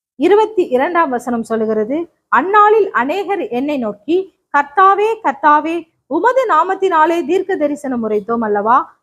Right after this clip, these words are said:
உமது நாமத்தினாலே பிசாசுகளை துரத்தினோம் அல்லவா? உமது நாமத்தினாலே அநேக அற்புதங்களை செய்தோம் அல்லவா?' என்பார்கள். அப்பொழுது நான்,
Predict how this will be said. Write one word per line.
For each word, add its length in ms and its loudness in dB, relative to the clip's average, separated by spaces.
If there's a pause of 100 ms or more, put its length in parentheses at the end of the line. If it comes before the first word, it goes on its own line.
உமது 340 0
நாமத்தினாலே 640 0
பிசாசுகளை 760 -2
துரத்தினோம் 480 -4
அல்லவா? 580 0 (180)
உமது 360 2
நாமத்தினாலே 640 0
அநேக 440 -2
அற்புதங்களை 580 -2
செய்தோம் 460 -4
அல்லவா?' 520 0
என்பார்கள். 760 -2 (320)
அப்பொழுது 560 2
நான், 420 0